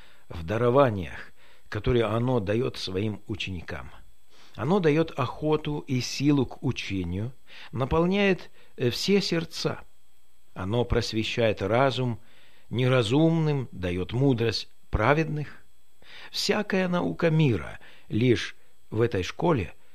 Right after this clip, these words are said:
получает диплом признания от Бога. Всякое образование получает освящение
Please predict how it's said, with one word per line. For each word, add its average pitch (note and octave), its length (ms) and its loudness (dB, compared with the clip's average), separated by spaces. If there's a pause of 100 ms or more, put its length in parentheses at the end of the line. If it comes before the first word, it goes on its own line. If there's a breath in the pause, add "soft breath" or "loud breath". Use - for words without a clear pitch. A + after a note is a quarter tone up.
(120)
получает F#2+ 480 -2
диплом A2+ 560 2 (300 soft breath)
признания A2 720 0
от G#2+ 160 -4
Бога. - 460 -4 (680 loud breath)
Всякое C#3 560 2
образование D3+ 800 4 (260 soft breath)
получает G2 680 2 (240 soft breath)
освящение C3+ 960 0